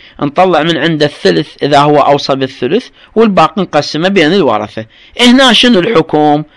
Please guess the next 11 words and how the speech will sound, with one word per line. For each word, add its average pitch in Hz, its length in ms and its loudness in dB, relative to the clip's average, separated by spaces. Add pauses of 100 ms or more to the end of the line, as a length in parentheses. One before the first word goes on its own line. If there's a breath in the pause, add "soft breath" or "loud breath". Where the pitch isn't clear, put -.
(160 soft breath)
هذا 170 220 2
عليه 156 260 0
كفارة. 143 720 2
قال: 156 400 2
"وأما 143 480 -2
الكفارة 143 640 0
المالية 135 720 -2 (300 loud breath)
فقيل 165 480 0
أنها 160 500 0
بحكم 269 500 -2
الديون". 160 520 -2